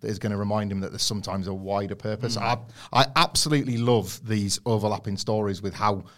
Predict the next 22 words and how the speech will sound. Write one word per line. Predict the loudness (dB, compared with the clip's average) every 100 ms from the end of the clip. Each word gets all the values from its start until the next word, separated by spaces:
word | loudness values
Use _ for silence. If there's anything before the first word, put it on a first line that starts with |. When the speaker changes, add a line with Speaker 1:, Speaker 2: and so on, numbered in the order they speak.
| _ _ -20 4
Speaker 1:
WrestleMania | 6 6 6 4 6 6 4
should | 0 -4
ultimately | -4 -4 -4 -6
this | -4 -4 -2
year. | -2 -2 -6 -14 _ _
It's | 2
great | 8 8
that | 6
it |
was | -2
supposed | 0 0 0
to |
be |
The | 0
Rock's | -2 -4 -6
thing, | -4
and | -2
now | 0
it's | 0
instead | -2 0 0 0
the |
Bloodlines | 2 4 6 4 4 2